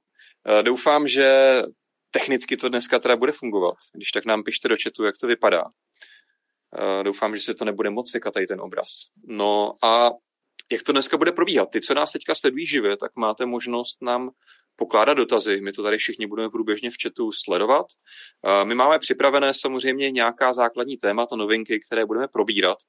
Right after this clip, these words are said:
Eh, to znamená, jako vždycky, budeme rádi, když nám k tomu budete psát, eh, doplňující témata, dotazy a tak dále. Ale potom vlastně, až projdeme tady ta témata,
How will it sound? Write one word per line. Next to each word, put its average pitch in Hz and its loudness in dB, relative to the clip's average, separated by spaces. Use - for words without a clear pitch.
Eh, 95 -2
to 104 -2
znamená, 113 0
jako 110 -2
vždycky, 110 -2
budeme 110 -2
rádi, 101 0
když 104 -8
nám 110 -4
k - -20
tomu 107 -6
budete 107 -4
psát, 104 2
eh, 101 -4
doplňující 110 -6
témata, 117 -2
dotazy 104 -2
a 113 -6
tak 143 2
dále. 92 4
Ale 151 4
potom 139 0
vlastně, 131 0
až - -6
projdeme 127 0
tady 123 2
ta 151 2
témata, 107 0